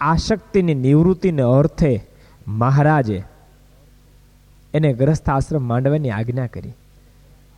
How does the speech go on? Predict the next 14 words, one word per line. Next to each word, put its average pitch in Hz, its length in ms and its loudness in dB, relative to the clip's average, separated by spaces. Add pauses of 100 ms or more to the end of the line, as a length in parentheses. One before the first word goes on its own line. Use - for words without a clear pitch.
(280)
આપણા 143 260 2
મનમાં 123 240 -2
બીજો 139 240 2
સંકલ્પ 104 520 -8
થશે 98 260 -10
કે - 100 -16
સ્વામી, 127 360 -4 (600)
વિષય 185 380 0
પ્રાપ્ત 156 480 -4
કર્યા 175 320 -2
પછી 180 280 -2
તો 180 200 -2
વૃદ્ધિ 139 540 2
થાય, 104 300 -4